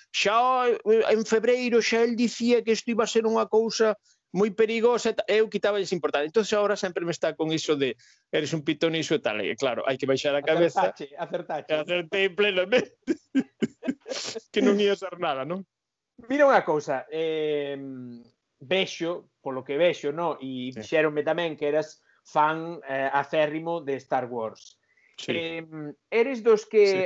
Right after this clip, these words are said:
Speaker 2: agora, cando revisiona pelis, porque eu tamén me gusta moito Star Wars, e me tiñe ese vicio a Lucía,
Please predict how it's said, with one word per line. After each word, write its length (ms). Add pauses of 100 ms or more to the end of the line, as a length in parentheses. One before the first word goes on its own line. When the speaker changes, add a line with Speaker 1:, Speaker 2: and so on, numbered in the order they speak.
Speaker 2:
agora, 520
cando 200
revisiona 560
pelis, 360
porque 400
eu 200
tamén 400
me 120
gusta 240
moito 240
Star 280
Wars, 440
e 80
me 120
tiñe 320
ese 200
vicio 280
a 40
Lucía, 400